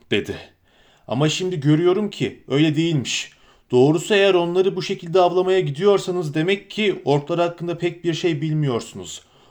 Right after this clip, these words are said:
Orklar hem tez ilerliyorlardı hem de çok iyi kuşanmışlardı. Üstelik sayıları da çokçaydı. Ava giderken avlanmak da vardı. Eğer onlara yetişmiş olsaydınız. Fakat sende tuhaf bir şeyler var yol gezer."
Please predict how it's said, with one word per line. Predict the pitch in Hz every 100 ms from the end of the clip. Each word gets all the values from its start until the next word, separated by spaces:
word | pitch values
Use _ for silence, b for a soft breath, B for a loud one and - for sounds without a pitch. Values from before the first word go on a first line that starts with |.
| b
Orklar | 131 143 143 180
hem | 170 180
tez | 160 196 185
ilerliyorlardı | 175 156 143 135 127 117 117 113 147 196 b b b
hem | 160
de | 175
çok | 170 180 175
iyi | 156
kuşanmışlardı. | - 151 123 110 - 107 92 80 104 _ b b b
Üstelik | 123 - 165 165
sayıları | - 147 156
da | 156
çokçaydı. | 151 151 - - 110 90 90 _ _ _ _ _ -
Ava | 101 135
giderken | 143 165 165 165
avlanmak | 143 139 160 160 175 170 -
da | 175
vardı. | 135 104 - - - _ _ -
Eğer | 104 107
onlara | 123 127 123
yetişmiş | 123 - 143 -
olsaydınız. | 117 113 123 107 90 85 - - _ b b b b b
Fakat | - 135 202 196 -
sende | - 135 151
tuhaf | 156 175 175 -
bir | 180
şeyler | - 185 170 185
var | 175 156
yol | 131 151
gezer." | 156 139 120 - -